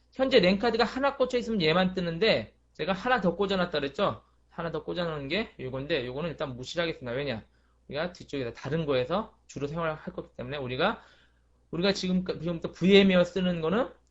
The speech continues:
얘다. 아까 엑스피, 얘 있죠? 이 엑스피 환경. 아, 참. 이 엑스피 환경에서 쓰는 네트워크 카드는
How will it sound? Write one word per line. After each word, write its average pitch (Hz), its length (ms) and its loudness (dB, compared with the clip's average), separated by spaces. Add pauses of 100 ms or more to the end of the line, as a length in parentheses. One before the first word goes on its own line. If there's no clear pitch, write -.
얘다. 131 420 -2
아까 160 520 -6 (800)
엑스피, - 440 -8
얘 139 120 2
있죠? 139 420 -6
이 123 100 -10
엑스피 - 320 -12
환경. 123 340 -8 (200)
아, 123 100 -18 (200)
참. - 200 -18 (1000)
이 160 120 -2
엑스피 208 460 -2
환경에서 196 420 2
쓰는 208 500 -2 (140)
네트워크 143 480 -4
카드는 170 420 -4